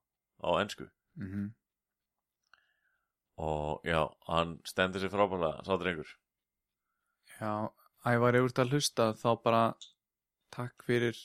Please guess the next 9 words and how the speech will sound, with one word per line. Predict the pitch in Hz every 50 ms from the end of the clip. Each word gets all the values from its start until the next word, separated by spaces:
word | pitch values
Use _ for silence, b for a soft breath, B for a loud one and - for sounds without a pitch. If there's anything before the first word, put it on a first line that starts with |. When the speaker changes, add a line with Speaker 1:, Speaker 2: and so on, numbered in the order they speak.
| - _ _ _
Speaker 2:
komuna | - - 123 123 123 123 123 120
síðast. | 120 - 123 120 117 120 - - - - _ _ _ _ _ _ _ _ _ -
Þú | 135
ert | 117
frábær | - - 120 120 117 - 120 110
strákur. | - 113 110 107 104 - 107 104 - - _ _ _ _ _ _ _ _ _ _ _ _ _ _ _ _ _ _ _ _ _ _
Gangi | - 113 110 113 - - 113
þér | 113 110
vel | 104 95 92 95 -